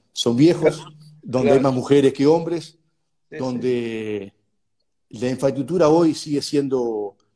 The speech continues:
Speaker 1: este, pésima o muy mala en comparación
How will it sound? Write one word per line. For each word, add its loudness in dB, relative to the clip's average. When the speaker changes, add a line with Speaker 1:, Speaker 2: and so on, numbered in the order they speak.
Speaker 1:
este, -8
pésima 0
o -14
muy -4
mala 2
en -6
comparación -4